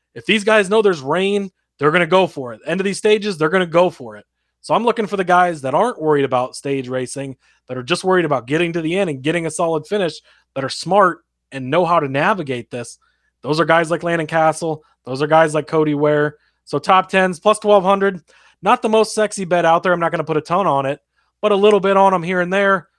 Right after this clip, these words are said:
I think could work. I'm also gonna take Landon Cassill as a top Chevy. Eighty to one, that's just crazy. I,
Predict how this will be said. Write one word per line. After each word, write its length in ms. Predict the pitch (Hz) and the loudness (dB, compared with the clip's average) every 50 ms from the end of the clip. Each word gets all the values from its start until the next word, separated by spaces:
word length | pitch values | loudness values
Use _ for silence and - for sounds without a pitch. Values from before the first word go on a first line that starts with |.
| _ _ _ _ - | _ _ _ _ -12
I 100 | 143 143 | -12 -10
think 240 | - - 180 160 160 | -8 -6 -8 -6 -6
could 100 | 156 143 | -6 -2
work. 360 | 139 170 170 160 151 - _ | 0 2 2 2 2 0 _
I'm 160 | - 139 156 202 | -8 0 2 2
also 200 | 240 - 254 214 | 2 2 2 -2
gonna 120 | 190 170 | -4 -2
take 240 | - 180 180 170 - | -2 -2 -2 -2 -2
Landon 240 | 170 170 165 151 143 | -2 -2 -2 -2 -2
Cassill 520 | - 160 156 156 147 - 156 151 147 131 _ _ _ _ _ _ _ _ _ - | 0 0 0 0 0 -2 -4 -6 -6 -6 _ _ _ _ _ _ _ _ _ -12
as 140 | 143 127 | -10 -10
a 40 | 131 | -10
top 280 | - - 170 165 151 - | -4 0 2 2 2 0
Chevy. 520 | - - 156 143 131 107 202 160 110 _ - | -2 -4 -4 -4 -4 -4 -8 -14 -18 _ -8
Eighty 300 | - 180 220 240 226 202 | -4 -4 -2 -2 -2 0
to 80 | 165 147 | 0 0
one, 540 | 135 139 160 180 170 147 131 127 120 110 _ _ _ _ _ _ _ _ _ _ _ _ _ - | 0 2 2 2 2 2 0 -2 -6 -12 _ _ _ _ _ _ _ _ _ _ _ _ _ -4
that's 340 | 151 180 208 196 - - - | -2 -2 -2 -2 -4 -10 -10
just 280 | - 156 147 - - | -8 -8 -8 -8 -4
crazy. 460 | - 165 151 139 127 117 113 117 117 123 | -2 0 0 0 -2 -4 -8 -8 -6 -6
I, 300 | 135 147 143 131 - | -6 -6 -8 -14 -18